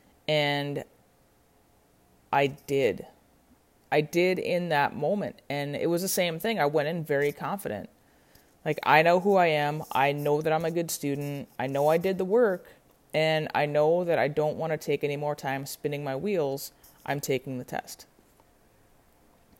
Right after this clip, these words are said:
I'm either gonna, I'm gonna know it or I'm not gonna know it. Giving myself another week or two is not going to help me. And sitting for that test,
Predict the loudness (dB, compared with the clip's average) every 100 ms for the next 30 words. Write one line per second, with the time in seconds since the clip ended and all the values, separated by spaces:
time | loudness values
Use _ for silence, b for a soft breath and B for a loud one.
0 | -6 2 4 4 2 0 -2 -2 0 2
1 | 2 4 2 2 -2 -2 -2 -4 -6 -2
2 | -2 -2 -8 B B B B -4 0 2
3 | 2 0 2 2 2 -2 0 0 0 -2
4 | -2 -4 -4 -2 -2 0 -2 -4 -10 -6
5 | -4 -2 -4 -4 -4 -4 -4 -8 -16 -20
6 | -20 _ _ _ -20 _ -20 -20 -20 -20
7 | -20 _ _ _ _ _ _ -4 -2 0
8 | -4 -8 _ b b b b b _ _
9 | _ -8 2 4 6 4 -2 -4 2 4
10 | 2 0 -2 0 -2 -4 -12